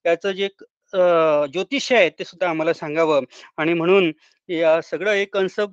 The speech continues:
भय सर्वांना असतं, म्हणून आता नाम करण्यासाठी योग्य जाता कोणती, म्हणून, अ, सर्व विचार करतात.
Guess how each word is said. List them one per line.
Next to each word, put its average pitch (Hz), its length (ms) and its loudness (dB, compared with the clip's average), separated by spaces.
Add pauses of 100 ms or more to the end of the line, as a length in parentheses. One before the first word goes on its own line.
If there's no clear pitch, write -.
भय 185 380 -2
सर्वांना 202 440 0
असतं, 160 300 0
म्हणून 180 260 -4
आता 220 220 -4
नाम 208 260 0
करण्यासाठी 202 500 -6
योग्य 190 280 -8
जाता 196 260 2
कोणती, 190 480 -4 (320)
म्हणून, 180 360 4 (360)
अ, 156 160 0
सर्व 180 240 -2
विचार 185 340 2
करतात. 180 440 4